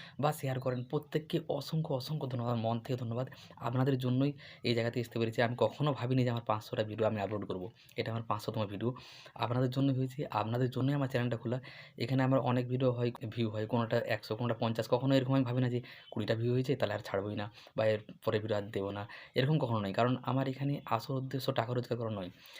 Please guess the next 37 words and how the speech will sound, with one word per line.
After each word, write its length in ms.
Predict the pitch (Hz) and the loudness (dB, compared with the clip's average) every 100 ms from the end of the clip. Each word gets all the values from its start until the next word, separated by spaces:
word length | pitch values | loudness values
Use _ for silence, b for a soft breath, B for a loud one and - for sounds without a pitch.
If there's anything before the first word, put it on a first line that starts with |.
| B | B
আসল 240 | - 131 156 | -4 0 2
কেন, 120 | 123 | 4
আমার 160 | 117 127 | 2 2
কোনো 180 | 127 135 | 2 2
টাকা 200 | 113 - | 0 0
রোজগার 220 | 123 139 | 2 2
করার 160 | 147 135 | 2 0
উদ্দেশ্য 300 | 107 127 - | 0 -2 -2
নয় 140 | 135 101 | -2 -2
এখানে। 200 | 95 92 | -4 -8
আহ, 800 | - - - - - 117 107 101 - | -8 -18 -18 -18 -6 -2 0 -2 -4
এখানে 220 | 117 131 | -2 0
আমার 180 | 127 135 - | 0 0 0
প্রধান 220 | 113 123 | 0 0
উদ্দেশ্য 200 | 127 - | -2 0
হলো 120 | 131 | 0
আমি 120 | 120 117 | 2 2
নিজে 140 | 110 | 0
টেট 160 | 120 - | -2 -2
পাস 120 | 113 | -4
করেছি। 280 | - 113 113 131 B B B B - | -2 -4 -4 -8 B B B B 0
টেট 220 | 135 139 - | 2 2 2
পাস 180 | 147 143 | -2 0
এবং 140 | 135 135 | -2 2
প্রাথমিক 360 | 120 123 143 | 2 2 -2
শিক্ষকতার 380 | 135 131 131 127 - | -2 -4 0 -2 0
চাকরিটা, 320 | 117 117 117 | -2 0 0
উম, 320 | 117 - 113 110 | -2 -6 -6 -4
ভালো 160 | 107 113 | -4 -4
লাগে, 180 | 120 123 | -2 -2
নিজের 260 | 117 123 127 | 0 0 2
প্রধান 240 | 120 135 | 2 2
লক্ষ্য। 280 | 123 - - 147 B B B | 2 0 -10 -12 B B B
এরকম 240 | - 135 139 - - - - | -2 0 -2 -4 -18 -18 -4
জানি 240 | 139 135 151 | 4 4 4
আমাদের 260 | 123 127 139 | 2 2 0
সমাজে 300 | 135 135 | 0 0